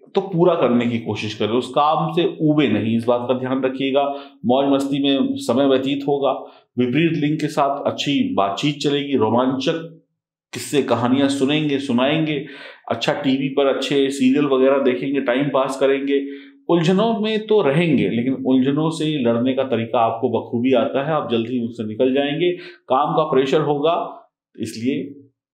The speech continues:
बहुत ज्यादा चिंता मत करिएगा, जितना हो सके उतना करिएगा। जान है तो जहान है।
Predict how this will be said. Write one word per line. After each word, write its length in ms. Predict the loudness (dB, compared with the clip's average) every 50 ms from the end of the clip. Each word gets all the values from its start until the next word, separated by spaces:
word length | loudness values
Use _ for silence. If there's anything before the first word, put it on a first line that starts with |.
| _ _ _ -10
बहुत 220 | -6 -2 0 2
ज्यादा 180 | 2 4 2 2
चिंता 320 | 2 0 0 2 2 2
मत 200 | 2 2 0 0
करिएगा, 380 | 0 0 0 0 0 0 -2 -4
जितना 300 | -4 -6 -8 -6 -2 -2 0
हो 160 | 2 0 0
सके 220 | 0 0 -2 0 0
उतना 260 | 0 0 0 0 -2 -2
करिएगा। 460 | 0 0 0 2 0 0 0 0 0 -2 -4 -6 -12 -16 -20 -20 -8
जान 400 | -2 0 0 2 2 0 0 0
है 160 | 0 0 0 0
तो 140 | 0 -2 -2 -2
जहान 360 | -4 -2 -2 0 0 0 -2
है। 160 | -2 -2 -4